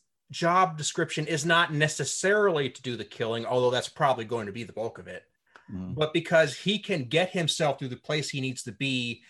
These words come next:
Speaker 1: he can find the means to get the job done when somebody else would probably fail on that.
Speaker 2: That's an excellent point. I like that.
Speaker 1: And for that reason, although he's not the one that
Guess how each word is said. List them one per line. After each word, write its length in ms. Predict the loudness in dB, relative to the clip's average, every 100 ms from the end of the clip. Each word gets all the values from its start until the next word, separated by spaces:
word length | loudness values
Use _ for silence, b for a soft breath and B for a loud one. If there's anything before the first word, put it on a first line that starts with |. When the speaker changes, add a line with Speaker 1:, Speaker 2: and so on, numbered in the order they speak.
| b
Speaker 1:
he 140 | b 0
can 200 | 0 -2 2
find 300 | 2 2 0
the 40 |
means 280 | -2 -4 -4
to 80 | -2
get 220 | -2 -4
the 60 |
job 400 | -8 -4 -4 -6 -6 2
done 480 | 4 4 2 -2 -6 _ _ _
when 180 | -2 0
somebody 420 | 0 0 2 2
else 180 | 0 -2
would 100 | -8
probably 420 | -6 -6 -6 -10 -10
fail 340 | -8 -8 -10
on 80 | -16
that. 180 | -18 -20 -20 _ _ _ -20 -20
Speaker 2:
That's 140 | -8
an 80 | -2
excellent 380 | -2 -2 -8 -8
point. 260 | -8 -8 -6
I 40 | -2
like 280 | -2 -4
that. 140 | -10 -20 _ _ 0
Speaker 1:
And 220 | 2 2
for 220 | 4 4
that 460 | 4 4 6 4 0
reason, 680 | -4 0 2 2 -2 -6 -10 _
although 420 | 0 2 6 6 4
he's 240 | 0 2
not 240 | 2 2
the 80 | 0
one 340 | 0 0 2 0
that 160 | -2